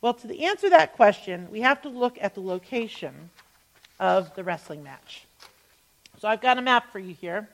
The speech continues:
I'll give you a quick, uh, geography lesson. So he came from up here somewhere in Haran, probably more like up here. <laughs>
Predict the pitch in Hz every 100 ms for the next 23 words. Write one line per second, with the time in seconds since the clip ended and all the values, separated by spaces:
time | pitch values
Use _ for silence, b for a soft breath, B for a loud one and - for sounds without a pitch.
0 | - 180 190 - 330 - _ _ 190 175
1 | 165 233 214 180 185 165 165 - 226 -
2 | b b b _ 247 233 226 330 370 -
3 | 370 359 359 247 233 226 233 262 277 -
4 | 294 294 - 185 160 151 160 214 b b
5 | b b 208 202 196 214 202 170 190 -
6 | 202 180 180 170 170 156 156 165 196 -
7 | 233 -